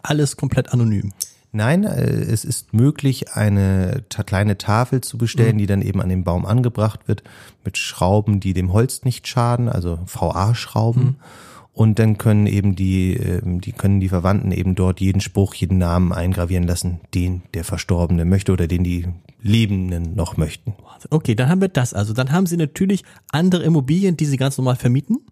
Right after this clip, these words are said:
Speaker 1: wahrscheinlich, ne?
Speaker 2: Die ehemaligen Landarbeiterhäuser, die
Speaker 1: Okay.
Speaker 2: um das Gut herum sind und auch noch ein paar, ein bisschen weiter weg, alte Förstereien, die haben wir umgebaut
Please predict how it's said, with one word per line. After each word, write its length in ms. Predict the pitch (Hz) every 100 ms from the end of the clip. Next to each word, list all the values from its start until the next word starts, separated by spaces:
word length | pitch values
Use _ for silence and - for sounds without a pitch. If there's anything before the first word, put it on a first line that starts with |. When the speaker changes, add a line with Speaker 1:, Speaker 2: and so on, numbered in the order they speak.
| _
Speaker 1:
wahrscheinlich, 440 | 151 - 170 233 -
ne? 120 | 233 _ - - - -
Speaker 2:
Die 80 | 113
ehemaligen 360 | 160 165 143 120
Landarbeiterhäuser, 880 | 123 135 98 113 82 82 80 80 80
die 160 | 95 147
Speaker 1:
Okay. 160 | 147
Speaker 2:
um 120 | 110
das 180 | 110 101
Gut 200 | - 131
herum 280 | 117 101 147
sind 220 | 135 135
und 160 | - 101
auch 140 | 98
noch 100 | 98
ein 100 | 92
paar, 200 | 95 92 90
ein 80 |
bisschen 240 | 104 - 92
weiter 260 | 101 113 98
weg, 160 | 95
alte 180 | 101 98
Förstereien, 760 | 95 95 90 95 90 95 110 120 - - - _ -
die 160 | 117
haben 200 | 113 107
wir 140 | 101 98
umgebaut 680 | 117 113 104 101 104 104